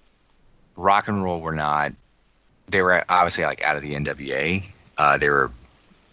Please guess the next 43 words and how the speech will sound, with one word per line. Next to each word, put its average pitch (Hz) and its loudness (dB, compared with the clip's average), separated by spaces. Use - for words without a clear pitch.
probably, 151 4
like, 98 2
in 69 0
Smoky 71 -2
Mountain 62 -2
at 76 -8
that 76 0
time, 78 0
and 71 -2
I 69 0
didn't 73 -2
have 71 0
access 65 2
to 85 0
Smoky 73 -2
Mountain 65 0
until, 64 -6
like, 53 -6
much, 65 -2
much 60 0
later. 65 0
Um, 80 4
but 85 2
I'd, 82 2
obviously 85 2
they 80 -4
did 78 -6
have 78 -2
some 76 -4
brief 71 -8
runs 69 0
in, 73 -4
like, 67 -4
the 69 -6
nineties 65 -2
with, 65 -12
like, 64 -4
W 67 -2
C - 2
W 64 -4
and 65 -2
with, 50 -4
uh, 50 0